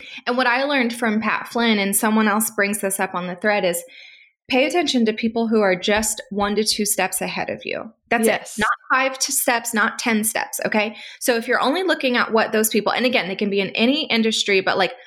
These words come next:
Speaker 1: living the kind of life, running the kind of business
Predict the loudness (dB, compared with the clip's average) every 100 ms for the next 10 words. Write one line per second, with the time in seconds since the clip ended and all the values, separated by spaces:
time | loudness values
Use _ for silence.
0 | -4 2 2 2 0 -4 0 2 2 0
1 | 0 0 2 0 -4 -2 0 2 0 0
2 | -2 -2 -2 -2 -2 -2 -2 -2 -4 -6